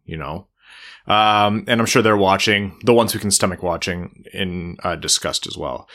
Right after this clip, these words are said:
But two, it just goes to demonstrate the power of getting goalied in the playoffs. Timing a, a goalie hot streak is the most common way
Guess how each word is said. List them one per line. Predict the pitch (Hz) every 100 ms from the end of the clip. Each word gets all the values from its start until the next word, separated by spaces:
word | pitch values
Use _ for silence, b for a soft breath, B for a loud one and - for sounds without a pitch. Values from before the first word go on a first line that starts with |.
| B B
But | - 120
two, | - 175 190
it | 117
just | 135 120
goes | 131 135
to | 131
demonstrate | 98 98 110 147 165 - - 107 104 -
the | 104
power | 98 - - 104 120 135 143
of | 123 98 98
getting | 101 110 104
goalied | 95 101 95 104 113
in | 120
the | 131
playoffs. | - 113 135 - - - - B B B _ _ _ _ _ _ -
Timing | - 139 151 165 165
a, |
a | 117 110 107 101 98
goalie | 101 107 113
hot | 101 98 78
streak | - 117 117 85
is | 98 92
the | 104
most | 98 92 87 - -
common | - - 104 104 104 101
way | 92 85 95 123